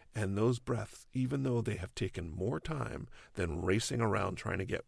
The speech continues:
what I want done, they created a space and a different space inside of me and outside of me that always opens up. And I guarantee this, this is hap-, for my life,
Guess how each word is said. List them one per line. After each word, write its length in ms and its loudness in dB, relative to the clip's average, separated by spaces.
what 140 0
I 60 0
want 300 0
done, 400 -2
they 140 4
created 340 2
a 60 2
space 600 2
and 100 0
a 40 0
different 380 0
space 480 0
inside 400 2
of 100 -6
me 320 0
and 180 2
outside 460 2
of 100 -6
me 240 -6
that 220 4
always 560 0
opens 600 0
up. 300 -8
And 100 -2
I 60 -2
guarantee 580 -2
this, 220 0
this 260 2
is 180 -6
hap-, 260 -2
for 160 2
my 180 2
life, 320 -2